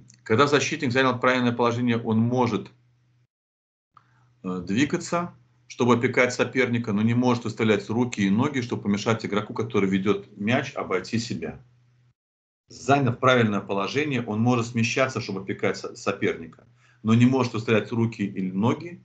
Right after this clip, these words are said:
колени, чтобы помешать игроку, который ведёт мяч, обойти себя. Защитник может оставаться неподвижным, выпрыгивать вертикально вверх,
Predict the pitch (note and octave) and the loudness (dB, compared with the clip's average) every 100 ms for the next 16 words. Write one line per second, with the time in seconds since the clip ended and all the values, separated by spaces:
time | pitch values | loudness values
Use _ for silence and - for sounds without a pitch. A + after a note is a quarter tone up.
0 | _ A2 A2+ B2 B2 A#2 G#2 - G2+ G2+ | _ 2 4 2 2 0 -2 -2 -4 -2
1 | G#2 - F#2+ G2 - C#3+ - - _ - | -4 -4 -2 -4 -2 -6 -6 -16 _ -20
2 | _ - F#2 A2+ G#2 G2 G#2 G2+ A2+ B2 | _ -10 -2 0 2 2 0 2 0 0
3 | A#2 - F#2 F#2 G#2 - E2 C#2+ C#2 - | -4 -4 -4 -4 -10 -10 -14 -16 -18 -20
4 | _ _ - _ _ _ _ _ _ _ | _ _ -20 _ _ _ _ _ _ _
5 | _ _ _ _ _ - A2 - D3+ C3+ | _ _ _ _ _ 0 2 2 0 -2
6 | A#2+ B2 B2+ - A2 - A2+ G#2+ - F2+ | 2 2 2 -4 -4 0 4 2 0 0
7 | A2+ A#2+ C3+ B2+ D3 C3+ D3 D#3 - _ | 0 2 -2 0 -2 -2 -6 -10 -18 _
8 | F#2+ G2+ C3+ A#2 G#2+ G2+ - G#2+ G#2+ F#2+ | -6 0 0 2 0 -2 -6 -4 -2 -2
9 | F2+ E2 G2+ C#3+ D3 | -4 -8 -2 -2 -2